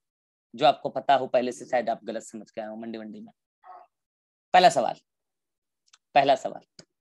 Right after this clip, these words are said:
ये जो मैं बताया हूँ पहले वो पूछता हूँ, जो पहले मैं बताया हूँ। हाँ बताओ, फोटोसिंथेसिस रात को चलेगा कि नहीं चलेगा?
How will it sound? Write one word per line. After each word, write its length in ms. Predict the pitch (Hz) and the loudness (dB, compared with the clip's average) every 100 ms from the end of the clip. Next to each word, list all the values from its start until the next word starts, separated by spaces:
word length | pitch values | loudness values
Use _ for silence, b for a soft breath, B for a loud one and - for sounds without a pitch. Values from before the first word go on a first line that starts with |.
| _ _ _ _ _ _ _ _ _ _ _ _ - | _ _ _ _ _ _ _ _ _ _ _ _ 0
ये 200 | 196 247 190 | 4 4 4
जो 160 | 202 | 4
मैं 120 | 247 233 | 8 8
बताया 260 | 233 233 | 8 8
हूँ 80 | 240 | 8
पहले 160 | 226 214 | 6 4
वो 120 | 202 | 2
पूछता 320 | 160 - 107 | -2 -8 -8
हूँ, 120 | 98 _ _ - | -10 _ _ -2
जो 100 | 175 | 0
पहले 240 | 190 175 | 4 4
मैं 140 | 175 165 | 6 4
बताया 260 | 147 135 | 4 2
हूँ। 120 | 110 - - - _ _ _ - | 2 -6 -20 -20 _ _ _ 2
हाँ 80 | |
बताओ, 320 | 196 202 113 - _ _ - | 6 6 6 -2 _ _ 0
फोटोसिंथेसिस 640 | 202 233 233 226 220 220 | 2 4 4 2 2 2
रात 200 | 214 214 | 4 4
को 80 | 220 | 2
चलेगा 300 | 202 202 185 | -2 0 0
कि 120 | 180 | -4
नहीं 80 | 156 | -10
चलेगा? 340 | 123 110 113 | -10 -8 -8